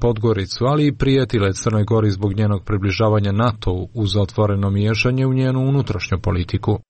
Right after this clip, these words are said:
Vrlo oštra reakcija zvanične Moskve uslijedila je i u maju, nakon što je dvadeset osam članica nato-a potpisalo pristupni protokol o ulasku Crne Gore u alijansu.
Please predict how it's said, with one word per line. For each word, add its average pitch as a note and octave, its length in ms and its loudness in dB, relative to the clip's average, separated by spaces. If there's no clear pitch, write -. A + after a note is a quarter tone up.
Vrlo A2 480 2
oštra B2 440 0
reakcija B2+ 540 0
zvanične G#2 420 0
Moskve A#2+ 380 0
uslijedila C#3+ 580 2
je C3 180 0
i C3 120 4
u B2 60 2
maju, B2+ 340 2
nakon G#2 260 0
što A2+ 140 0
je A2 60 4
dvadeset A#2 460 0
osam A#2+ 240 0
članica C3 440 0
nato-a C3+ 420 0
potpisalo D#3 560 -2
pristupni A2+ 540 -2
protokol G#2+ 520 0
o - 20 2
ulasku A2+ 360 0
Crne G#2 200 0
Gore G2+ 240 2
u G2 100 0
alijansu. G2+ 540 0